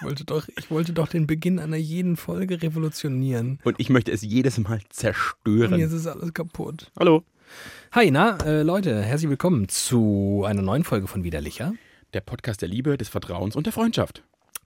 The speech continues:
Speaker 1: Wenn mich nicht alles täuscht, dann sind wir in Folge sechsundsechzig.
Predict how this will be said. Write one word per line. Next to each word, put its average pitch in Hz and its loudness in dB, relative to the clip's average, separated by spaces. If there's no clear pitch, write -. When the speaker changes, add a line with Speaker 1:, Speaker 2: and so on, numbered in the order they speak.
Speaker 1:
Wenn 107 -2
mich 104 0
nicht 104 -2
alles 104 -2
täuscht, 104 -4
dann 101 -4
sind 101 -4
wir 80 -6
in 104 -8
Folge 87 -6
sechsundsechzig. 113 -4